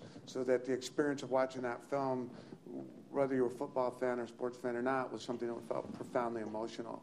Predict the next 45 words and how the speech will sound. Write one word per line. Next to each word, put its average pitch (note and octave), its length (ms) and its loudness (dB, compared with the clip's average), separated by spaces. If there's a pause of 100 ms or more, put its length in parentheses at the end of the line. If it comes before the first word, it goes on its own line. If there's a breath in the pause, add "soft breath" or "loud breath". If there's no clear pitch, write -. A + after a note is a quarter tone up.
(400 loud breath)
So - 120 -2
when C3 100 4
the C3+ 60 4
movie F3 280 10
came C#3 280 2
out, C3+ 440 2
people C#3 240 0
were C3 60 4
like, A#2+ 200 4
"Whoa, B2+ 380 4
how, B2+ 260 0 (100)
it, C#3+ 120 0 (240)
why C3+ 260 4
am D#3 100 4
I B2 60 2
crying?" C3+ 600 -2
Or, F#2+ 140 -6 (400 loud breath)
"Why D3 220 6
do F3+ 120 8
I C#3+ 60 6
wanna C#3+ 260 6
hug D3 280 4
my, B2+ 260 4 (240)
my B2 200 0 (180)
child?" C3+ 520 4
And, G#2+ 160 -4
"Why A#2+ 120 -2
do D3 80 4
I D3 60 6
love C#3 260 6
my C3+ 120 4
wife B2+ 380 4
a - 20 2
little C3 220 4
bit A#2+ 180 2
more A#2+ 360 4 (440 loud breath)
today C#3 300 6
than, B2+ 280 4
than B2 140 2
I A#2+ 140 2
did A#2+ 400 4 (560 loud breath)
yesterday?" B2+ 600 4
And, A#2 280 -2
and, B2+ 220 2
uh, A2 300 2